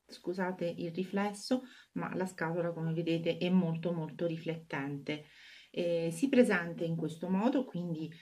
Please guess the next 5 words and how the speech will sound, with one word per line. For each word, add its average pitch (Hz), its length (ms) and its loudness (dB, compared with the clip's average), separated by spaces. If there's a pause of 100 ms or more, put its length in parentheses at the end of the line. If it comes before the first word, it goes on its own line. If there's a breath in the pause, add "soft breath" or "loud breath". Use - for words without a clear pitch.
(120 loud breath)
è, 170 320 -2
eh, 147 580 -2
molto 185 400 4
anche 170 300 -4
elegante. 160 880 0